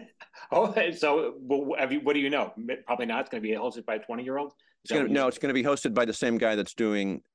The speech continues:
Speaker 2: the younger version. So I think they're getting it both ways,
Speaker 1: Oh,
Speaker 2: right? They're gonna get a
Speaker 1: right.
Speaker 2: younger host and an older demo. That's
Speaker 1: Right.
Speaker 2: fine. You know,
Speaker 1: So you have to
Speaker 2: Sajak s-,
Speaker 1: Hmm?
Speaker 2: stepping down with Wheel of Fortune, that, there's a lot of talk about who might slip in there.
Speaker 1: Yeah.
Speaker 2: And that
Speaker 1: Yeah.
Speaker 2: ranges from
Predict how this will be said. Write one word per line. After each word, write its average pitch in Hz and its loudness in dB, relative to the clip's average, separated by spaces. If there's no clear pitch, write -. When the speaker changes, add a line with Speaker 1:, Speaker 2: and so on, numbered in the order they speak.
Speaker 2:
the 92 -2
younger 104 2
version. 82 -2
So 98 2
I 95 2
think 107 -4
they're 101 -2
getting 95 0
it 85 -4
both 92 0
ways, 90 0
Speaker 1:
Oh, - -2
Speaker 2:
right? 95 2
They're 101 -6
gonna 98 -4
get 98 0
a 95 2
Speaker 1:
right. 95 2
Speaker 2:
younger 98 0
host 98 -2
and 101 -2
an 95 -2
older 95 -2
demo. 101 -2
That's 98 -6
Speaker 1:
Right. 117 -2
Speaker 2:
fine. - -8
You 151 2
know, 180 4
Speaker 1:
So 180 2
you 190 6
have 247 4
to 226 4
Speaker 2:
Sajak 135 4
s-, - -10
Speaker 1:
Hmm? 131 -6
Speaker 2:
stepping 143 2
down 120 4
with 110 0
Wheel 123 4
of 110 0
Fortune, 131 2
that, 117 2
there's 120 0
a 110 0
lot 117 4
of 107 -8
talk 120 0
about 107 6
who 127 0
might 110 2
slip - 0
in 104 0
there. 127 0
Speaker 1:
Yeah. 117 0
Speaker 2:
And 117 2
that 170 2
Speaker 1:
Yeah. 180 2
Speaker 2:
ranges 139 0
from 117 0